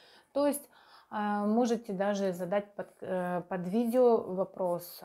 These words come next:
о чём вы часто думаете, да? И это, в принципе, будет чёткий ответ, что то, о чём вы думаете, туда вы посылаете свою энергию. То есть, если у вас, э, в сфере финансов брешь, сразу первый вопрос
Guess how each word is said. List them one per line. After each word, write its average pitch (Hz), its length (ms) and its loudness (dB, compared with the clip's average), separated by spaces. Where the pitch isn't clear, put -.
о - 80 -16
чём 294 260 -4
вы 285 80 -4
часто 196 400 -6
думаете, 170 540 -6
да? 190 220 -6
И 190 300 -6
это, 269 280 -2
в 240 100 -14
принципе, 226 680 -2
будет 170 420 -4
чёткий 202 440 -4
ответ, 214 380 -4
что - 380 -6
то, 220 180 0
о 190 80 -4
чём 208 320 -4
вы 165 100 -2
думаете, 202 640 0
туда 185 400 -2
вы 254 80 -4
посылаете 180 600 -6
свою 175 340 -4
энергию. 156 680 -6
То 202 80 -4
есть, 202 180 -6
если 240 300 0
у 208 100 0
вас, 208 280 2
э, 180 540 -4
в - 60 -20
сфере 226 360 -4
финансов 190 680 -6
брешь, 175 800 -4
сразу 269 320 0
первый 208 440 0
вопрос 190 540 2